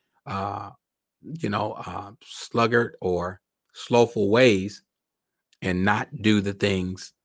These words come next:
that's pleasing unto God. And so I brought that natural point to kinda explain, you know, the attitude and the character that, uh,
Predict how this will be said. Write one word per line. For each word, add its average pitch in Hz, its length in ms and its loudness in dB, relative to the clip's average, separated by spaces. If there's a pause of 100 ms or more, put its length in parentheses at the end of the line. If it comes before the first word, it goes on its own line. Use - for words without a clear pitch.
(420)
that's 98 320 2
pleasing 98 560 0
unto 85 260 -6
God. 85 460 -4 (1000)
And 101 100 -6
so 104 120 -2
I 90 100 -2
brought 120 320 -2
that 117 200 0
natural 107 440 -4
point 87 400 -6 (480)
to 95 120 -8
kinda 95 300 0
explain, 98 880 -4
you 104 140 -2
know, 87 200 0
the 90 300 -4
attitude 104 760 0 (960)
and 82 280 -8
the 82 80 -10
character 104 600 4
that, 82 260 -6 (420)
uh, 85 400 -8